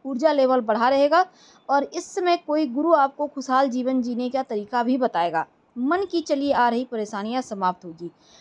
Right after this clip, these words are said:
नकारात्मक प्रभाव क्या होगा? देखिए, नकारात्मक ये है कि बिजनेस के मामलों में सावधान रहें। इस समय आपको, अ, काम के मामलों में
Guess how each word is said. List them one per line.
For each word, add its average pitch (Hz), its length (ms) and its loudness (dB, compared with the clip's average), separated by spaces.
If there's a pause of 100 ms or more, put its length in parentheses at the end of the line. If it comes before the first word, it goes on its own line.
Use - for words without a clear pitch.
(120)
नकारात्मक 392 640 0
प्रभाव 269 280 4
क्या 175 220 -6
होगा? 156 280 -10 (420)
देखिए, 392 220 2
नकारात्मक 349 640 2
ये 381 140 2
है 370 100 2
कि 339 140 -2
बिजनेस 294 400 0
के 330 100 -4
मामलों 277 340 2
में 311 120 4
सावधान 240 540 0
रहें। 339 260 4 (340)
इस 359 160 -6
समय 349 300 0
आपको, 311 500 2
अ, - 120 2 (720)
काम 311 280 2
के 311 180 -2
मामलों 277 380 2
में 330 220 4